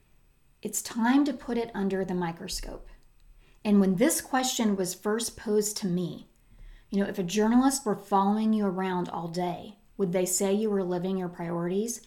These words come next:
It was a gut punch. It was like, wow, because I am not giving, you know, I, when I, if I say my husband is the most important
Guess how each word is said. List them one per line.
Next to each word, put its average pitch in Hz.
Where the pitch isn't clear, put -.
It 247
was 180
a -
gut 220
punch. -
It -
was -
like, 214
wow, 220
because 214
I 214
am 208
not 233
giving, 202
you 196
know, 185
I, 208
when 220
I, 233
if -
I 311
say 277
my 170
husband 202
is 175
the 185
most 180
important 180